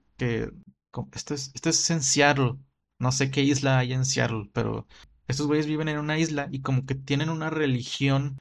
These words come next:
inventada por ellos mismos en la que no tienen permiso de agarrar cosas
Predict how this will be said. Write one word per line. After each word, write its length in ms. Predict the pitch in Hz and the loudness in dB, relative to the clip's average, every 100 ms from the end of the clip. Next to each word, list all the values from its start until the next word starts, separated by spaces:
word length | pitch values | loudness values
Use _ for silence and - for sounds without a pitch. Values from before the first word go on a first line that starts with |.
| _ | _
inventada 640 | 135 135 127 123 123 131 135 | 2 4 4 2 2 0 0
por 140 | 131 | 0
ellos 280 | 127 131 131 | 2 0 2
mismos 540 | 131 135 139 135 - _ _ - | 0 0 -4 -8 -16 _ _ -4
en 340 | 117 113 113 | -2 0 0
la 180 | 107 - | -2 -4
que 640 | - 113 104 104 104 - _ _ - | -4 -4 -2 -4 -8 -12 _ _ -2
no 520 | 131 131 135 139 - - | 4 6 6 2 -2 -4
tienen 320 | 139 139 135 | 0 2 2
permiso 640 | 139 123 131 135 147 147 | 0 0 0 0 0 -2
de 480 | 131 120 113 107 113 - _ _ _ - | 0 0 0 -2 -6 -12 _ _ _ -6
agarrar 720 | 120 113 113 120 127 131 135 | -4 -2 -2 0 0 0 -4
cosas 640 | 127 135 - 147 - - | -4 -2 -2 -4 -4 -12